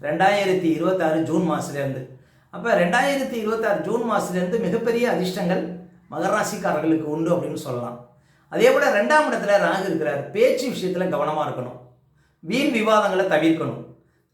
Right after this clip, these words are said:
கண்கள்ல ஏதாவது பிரச்சனை, பற்கள்ல ஏதாவது பிரச்சனை, இதெல்லாம் கொடுக்கும் ரெண்டாம் இடத்துல ராகு. எட்டாம் இடத்துல கேது இருக்கிறார். நீண்ட காலமாக போலீஸ் ஸ்டேஷன் போகாதவங்கெல்லாம்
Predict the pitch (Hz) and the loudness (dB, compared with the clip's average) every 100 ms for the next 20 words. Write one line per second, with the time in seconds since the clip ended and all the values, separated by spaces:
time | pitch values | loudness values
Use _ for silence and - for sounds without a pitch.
0 | - 214 302 277 240 185 185 165 175 165 | -2 0 2 2 4 4 2 2 -2 -4
1 | 160 165 160 165 165 - 214 175 147 147 | -4 -2 -2 -2 -6 -4 -2 0 0 0
2 | 160 151 131 135 131 127 - 170 180 160 | -2 -2 -6 -6 -8 -8 -6 -2 -2 -2
3 | 156 147 127 131 160 156 151 127 120 123 | -2 -4 -6 -2 0 0 -2 -2 -2 -2
4 | 131 127 - - _ _ _ _ _ _ | -2 -6 -12 -18 _ _ _ _ _ _
5 | _ _ _ _ - 180 302 311 233 247 | _ _ _ _ -8 2 4 4 2 0
6 | 233 220 226 226 185 165 156 - - - | 0 2 4 4 2 0 0 -2 -8 -18
7 | _ _ _ _ 175 233 311 269 269 262 | _ _ _ _ -6 0 4 6 6 6
8 | 240 233 262 233 269 254 262 233 202 208 | 4 2 0 2 2 2 -2 -4 -4 -4
9 | 214 220 208 185 196 | -2 0 0 -2 -2